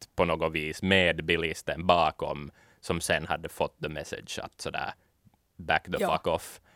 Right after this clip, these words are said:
Speaker 1: Tänk att ta sig den tiden ändå. Det måste jag nog säga att det är ganska imponerande.
Speaker 2: Absolut.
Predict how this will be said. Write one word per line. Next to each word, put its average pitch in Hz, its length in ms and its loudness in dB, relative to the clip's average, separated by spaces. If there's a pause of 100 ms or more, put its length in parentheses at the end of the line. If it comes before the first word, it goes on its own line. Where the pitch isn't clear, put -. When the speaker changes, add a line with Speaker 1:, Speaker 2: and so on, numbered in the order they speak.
(220)
Speaker 1:
Tänk 120 200 6
att - 140 2
ta 120 200 10
sig 80 180 0
den 82 220 0
tiden 73 520 -10
ändå. - 200 -6
Det 95 100 4
måste 104 220 4
jag 85 40 4
nog 78 120 -2
säga 76 220 -2
att 78 60 -4
det 78 60 -6
är 73 60 -8
ganska 78 260 -4
imponerande. 78 720 -2
Speaker 2:
Absolut. 208 760 2